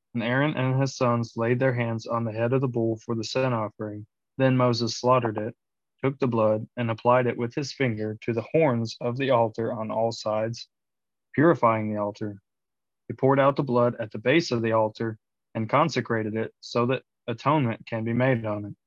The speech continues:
Moses took all the fat that was on the entrails, the fatty lobe of the liver,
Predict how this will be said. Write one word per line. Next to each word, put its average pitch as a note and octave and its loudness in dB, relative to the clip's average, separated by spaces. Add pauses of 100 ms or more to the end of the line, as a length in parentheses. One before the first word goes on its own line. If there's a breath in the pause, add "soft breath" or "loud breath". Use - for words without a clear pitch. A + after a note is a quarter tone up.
(340)
Moses A2+ 2
took A#2 -4
all A#2 4
the D#3+ 0
fat B2+ 0
that B2 -4
was A#2 -4
on A#2 0
the C3 -2
entrails, A2 -4 (200)
the G#2+ -6
fatty A2 0
lobe A2 0
of G#2 -10
the - -8
liver, D3 -2